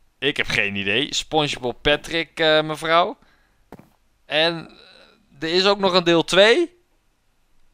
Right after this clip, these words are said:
Oftewel, de boeven hebben haar nog een keer gevangen genomen. Ja, Iona, pas nou maar lekker op jezelf. Het is wel goed.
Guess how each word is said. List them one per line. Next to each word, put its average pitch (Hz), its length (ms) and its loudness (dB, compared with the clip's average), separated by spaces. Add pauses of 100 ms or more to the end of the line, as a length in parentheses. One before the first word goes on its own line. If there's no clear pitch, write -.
(100)
Oftewel, 175 400 4
de 170 100 2
boeven 185 280 0
hebben 160 180 4
haar 151 160 -2
nog 190 180 4
een 214 60 -4
keer 214 180 -4
gevangen 208 340 0
genomen. 202 480 0 (240)
Ja, 123 160 0
Iona, 170 460 4
pas 175 220 -4
nou 170 140 -2
maar 165 100 -4
lekker 160 220 -6
op 160 140 -10
jezelf. 160 340 0
Het - 100 -18
is 143 100 -8
wel 147 80 -8
goed. 170 340 -8